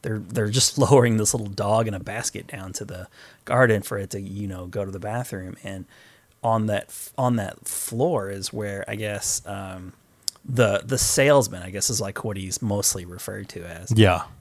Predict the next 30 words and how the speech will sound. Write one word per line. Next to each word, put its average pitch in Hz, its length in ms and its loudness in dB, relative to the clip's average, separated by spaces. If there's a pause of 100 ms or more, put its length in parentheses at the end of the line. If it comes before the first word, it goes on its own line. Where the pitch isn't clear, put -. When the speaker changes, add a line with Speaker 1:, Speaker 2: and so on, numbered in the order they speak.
Speaker 1:
He, 120 300 -2
he 117 140 4
has 113 240 6
this, - 180 0
like, 101 160 -4
really 101 640 -4 (100)
nice 98 480 -6
garden 104 680 -6 (520)
down 82 240 -14
there, - 260 -18
and 92 340 -12 (400)
the 101 80 -8
dog, 98 500 -6 (640)
uh, 85 240 -12 (120)
digs 104 440 -4
up 98 360 -6
the 92 80 -10
garden 95 340 -8
a 85 60 -16
little 85 220 -18
bit. - 220 -14 (560)
And, 87 280 -12
uh, 87 180 -10
it's - 240 -4
not 113 220 -2
long 101 260 -4
after 98 460 -8
then 92 340 -12
the 98 100 -8
little, 101 320 -8